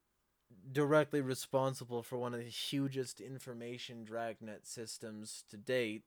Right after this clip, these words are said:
that people voluntarily contribute to, I know I do,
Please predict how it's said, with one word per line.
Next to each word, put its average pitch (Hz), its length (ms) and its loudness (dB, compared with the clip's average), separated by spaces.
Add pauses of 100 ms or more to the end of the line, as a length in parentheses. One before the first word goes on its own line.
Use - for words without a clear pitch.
that 120 220 -8
people 135 380 -2
voluntarily 127 840 0
contribute 110 640 -6
to, 98 380 -8
I 107 80 -6
know 113 200 0
I 107 220 -2
do, 92 260 -6